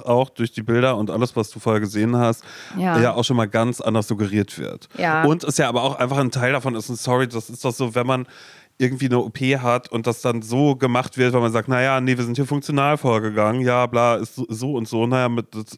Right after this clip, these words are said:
Speaker 1: so ist es jetzt halt.“ F-, es finde, ich find's weird, richtig, richtig weird.
Speaker 2: Ja. Diese, das, jetzt hab ich das erzählt und es hat aber gar keinen Ausgang. Also es gibt jetzt halt irgendwie grad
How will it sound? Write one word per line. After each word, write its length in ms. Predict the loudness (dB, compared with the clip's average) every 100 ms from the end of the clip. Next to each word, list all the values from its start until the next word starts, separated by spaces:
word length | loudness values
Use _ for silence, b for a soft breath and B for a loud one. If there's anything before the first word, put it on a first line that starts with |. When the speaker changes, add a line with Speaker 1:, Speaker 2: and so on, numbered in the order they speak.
| -16 -14 -2
Speaker 1:
so 160 | 0
ist 160 | 0 -2
es 100 | -2
jetzt 220 | -2 0
halt.“ 360 | 2 4 2 -2 B B B B B _ -12
F-, 140 | -6
es 160 | -6 -2
finde, 240 | 0 0
ich 160 | 0 -2
find's 240 | -4 -4
weird, 540 | 0 4 4 2 -6 -4
richtig, 400 | -4 -4 -8 -8
richtig 260 | -8 -8 -8 -2
weird. 360 | -2 -2 -10 -6
Speaker 2:
Ja. 280 | -4 -4 -8 _ B B B B
Diese, 320 | -2 2 2
das, 140 | 2 -4
jetzt 260 | -2 0
hab 80 | 0
ich 80 | 0
das 140 | -2
erzählt 500 | -2 -2 0 2 2
und 100 | 0
es 80 | -6
hat 100 | -4
aber 180 | -2 0
gar 180 | 0 -2
keinen 400 | 0 -2 -2 -2
Ausgang. 580 | 2 4 2 -2 -4 -2
Also 140 | -4 -4
es 100 | -2
gibt 160 | -2
jetzt 180 | 0 0
halt 220 | 0 2
irgendwie 260 | 0 -2 -4
grad 220 | -2 -2